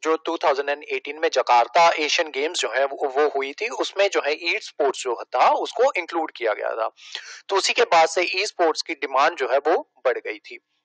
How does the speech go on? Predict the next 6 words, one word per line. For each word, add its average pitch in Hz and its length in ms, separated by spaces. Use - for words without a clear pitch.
This, 202 280
however, 143 420
boosted 165 300
e-sport, 240 380
uh, 143 180
enthusiast 147 720